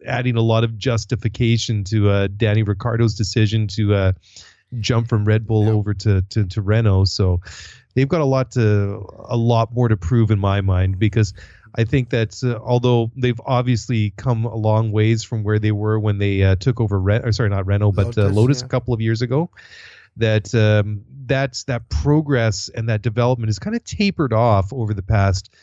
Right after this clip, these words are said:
Speaker 1: season or two. And what I've seen so far for, through the first, uh, three races of the season hasn't been overly inspiring from them. Uh, so I
Speaker 2: Well,
Speaker 1: hope
Speaker 2: let,
Speaker 1: that they
Speaker 2: let
Speaker 1: can turn it around and, and start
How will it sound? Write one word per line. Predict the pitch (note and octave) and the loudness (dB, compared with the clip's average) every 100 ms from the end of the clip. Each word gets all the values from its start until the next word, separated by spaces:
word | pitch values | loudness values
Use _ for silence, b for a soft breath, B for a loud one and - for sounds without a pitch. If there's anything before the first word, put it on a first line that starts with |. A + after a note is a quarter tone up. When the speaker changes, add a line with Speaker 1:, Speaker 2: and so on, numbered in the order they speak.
| b b b | b b b
Speaker 1:
season | - - C3+ C3 A#2+ | -14 -2 0 2 2
or | G#2 | 0
two. | F#2 G#2+ F#2+ F#2+ | -2 0 0 0
And | G2 G#2 G2+ G#2 G#2+ | 0 2 4 2 0
what | A#2 A2 A#2+ B2 | -4 -4 -4 0
I've | C3+ C3+ | 2 0
seen | A2 - B2+ B2 A#2+ A2+ | -2 -2 2 2 0 -4
so | - - C3 | -4 0 0
far | C3 A#2 | 0 -2
for, | A2 A#2+ | -2 -6
through | - B2 | -4 -4
the | G#2 | -2
first, | - C3 A2+ B2 | 0 0 0 0
uh, | A2 | 0
three | - A#2+ A2+ | -2 -4 0
races | A#2 A#2 A#2 G2 | 2 2 0 0
of | F2+ | -2
the | |
season | - - D3 B2 G#2+ G#2+ B B B _ | -4 0 2 2 0 -2 B B B _
hasn't | - F3 F#3 D#3+ | -4 -2 0 0
been | C#3 B2 B2 | -2 -2 -4
overly | C3+ C3 B2+ A#2+ A#2 A#2 | -4 0 2 4 2 0
inspiring | A2 G#2 - G2+ A2 A#2+ G#2+ | -2 -2 -4 -2 0 2 0
from | F#2 F#2 F2+ | -2 -4 0
them. | F2 F2 F2+ | 0 0 2
Uh, | F2+ F2+ | 4 4
so | F2+ - G2+ F#2 B B B A#2 - | 2 4 2 2 B B B -12 -10
I | - - C#3 | -4 0 2
Speaker 2:
Well, | C#3 C#3 | 4 4
Speaker 1:
hope | |
Speaker 2:
let, | |
Speaker 1:
that | B2+ | 2
they | A2 | 0
Speaker 2:
let | A2+ | 0
Speaker 1:
can | A2 F#2+ | 0 -4
turn | - B2+ | -2 0
it | A2+ | 0
around | A2 A2 A#2 G#2+ A2+ A#2 - | 0 0 2 2 0 -2 -2
and, | A2+ A2 A2+ A#2 | 0 2 0 -2
and | B2+ A2+ | -2 -2
start | - C3 | 0 -2